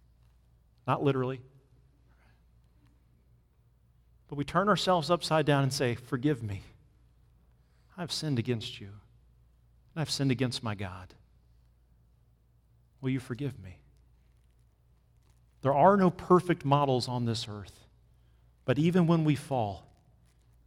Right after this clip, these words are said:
we have our worth and our identity in Christ crucified, our hope of glory. There's hope as models of Christ.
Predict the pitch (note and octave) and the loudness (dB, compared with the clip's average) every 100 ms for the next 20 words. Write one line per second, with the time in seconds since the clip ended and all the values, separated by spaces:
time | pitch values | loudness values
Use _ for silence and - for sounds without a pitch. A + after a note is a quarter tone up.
0 | _ C#3+ C3 D#3 D#3 B2 A#2 D3+ E3+ D#3 | _ -2 2 2 2 2 6 6 6 2
1 | C#3+ B2 A#2+ A2+ C#3+ D3 D3 C#3 A#2+ A2 | -4 0 0 2 2 4 4 2 -2 -6
2 | - D3+ D#3+ - - - D3 - A2+ A#2+ | -6 -4 -4 -6 -8 -2 -2 -2 -10 -12
3 | G2 G#2 - _ _ _ _ _ _ _ | -12 -12 -20 _ _ _ _ _ _ _
4 | _ - A#2 D3 D3+ D3 A#2 B2+ A#2+ A2 | _ -4 -2 0 -2 -2 -8 -6 -6 -6
5 | A2 - _ _ _ _ _ - _ _ | -12 -18 _ _ _ _ _ -20 _ _
6 | _ _ _ _ _ _ _ _ _ _ | _ _ _ _ _ _ _ _ _ _
7 | _ _ _ _ - A#2+ - G3+ C#3+ - | _ _ _ _ -2 -2 4 4 4 -2
8 | - - _ _ _ _ _ _ _ _ | -20 -20 _ _ _ _ _ _ _ _
9 | - - B2+ C3+ C#3+ D3 C3+ C3+ - A#2+ | -20 -6 -4 2 2 2 0 -2 -2 -2
10 | A#2 - - | -2 -6 -12